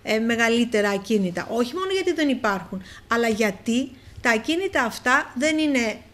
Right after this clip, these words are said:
ε, προς, ε, ενοικίαση, δεν είναι κατάλληλα προς ενοικίαση και ο ιδιοκτήτης δεν έχει τα χρήματα να τα επισκευάσει. Δεν μπορεί να πάρει ούτε καν ένα εξοικονομώ, τα γνωρίζετε, γνωρίζετε τις προϋποθέσεις και τους χρόνους που κανείς μπορεί να, ε, επιτύχει το εξοικονομώ.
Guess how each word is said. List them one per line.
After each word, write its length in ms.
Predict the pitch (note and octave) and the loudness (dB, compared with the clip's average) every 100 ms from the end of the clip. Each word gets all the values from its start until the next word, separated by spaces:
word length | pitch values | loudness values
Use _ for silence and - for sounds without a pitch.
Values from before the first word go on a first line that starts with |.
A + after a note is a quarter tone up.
| - - | -12 -4
ε, 200 | G#3 G3+ | -2 -2
προς, 320 | G#3 G#3 F#3+ G#3+ | -2 -2 -2 -2
ε, 200 | G3+ G3 | -2 0
ενοικίαση, 500 | A3 G3+ G#3+ G#3+ G#3+ | -2 -2 0 -2 0
δεν 80 | C#4 | 0
είναι 100 | C4+ | 0
κατάλληλα 500 | A#3 B3+ B3+ A#3+ G#3+ | 0 4 6 6 0
προς 180 | - F#3+ | -4 -8
ενοικίαση 500 | F3+ G3+ G#3 C#4 D4 - - - | -6 -4 -4 -4 -8 -10 -20 -6
και 60 | C4+ | -2
ο 40 | |
ιδιοκτήτης 380 | C4 C4 F4 E4+ | -2 -2 -4 -4
δεν 120 | F#4 | -4
έχει 140 | F#4 - | -4 -4
τα 100 | D#4+ | -6
χρήματα 560 | - E4+ D#4 G#3 F#3+ | 0 2 2 0 -2
να 120 | F3+ F3+ | -8 -4
τα 100 | F3+ | -6
επισκευάσει. 760 | F#3 - F3 E3 E3+ - E3+ - - - | -6 -8 -6 -6 -8 -10 -16 -18 -20 -8
Δεν 140 | A3+ C4 | 0 4
μπορεί 220 | C4 C4+ | 6 6
να 140 | B3+ | 4
πάρει 260 | - A#3 A3+ | 2 2 2
ούτε 180 | A3+ B3 | 0 -2
καν 240 | A#3 A3+ | 0 0
ένα 160 | G#3+ G#3 | 0 -2
εξοικονομώ, 680 | F#3+ - - F3+ F3 A3 C4+ | -4 -4 -4 -4 -2 -2 -2
τα 100 | B3 | -2
γνωρίζετε, 600 | A3 G#3+ B3 G3+ F#3 F3+ - | 0 0 0 0 -4 -8 -10
γνωρίζετε 340 | G#3 G3+ A#3+ A#3 | -6 -2 0 -2
τις 100 | F#3+ | -4
προϋποθέσεις 840 | G3+ F#3 F3 G3 G3 F#3+ B3+ B3+ - - - | -6 -6 -6 -4 -4 -4 -6 -8 -16 -14 -2
και 120 | A3 | -2
τους 200 | A3 - | 0 -2
χρόνους 500 | A#3 B3 B3+ G3 F3 | 0 2 2 0 -4
που 120 | F#3+ | -8
κανείς 360 | F#3+ F#3 G#3 G3 | -6 -4 -2 -2
μπορεί 200 | F#3+ G3+ | -2 -2
να, 400 | G3 F3+ F3 F#3 - - - | -4 -6 -10 -14 -18 -20 -14
ε, 300 | - G3 F#3+ G3 | -6 -4 -2 -2
επιτύχει 680 | A#3 A3 G3 B3 A#3+ F3+ | -2 -2 0 0 0 -2
το 80 | F#3 | -2
εξοικονομώ. 760 | F3+ - F#3 F3+ E3+ F3 A#3+ | -4 -4 -6 -4 -4 -4 -4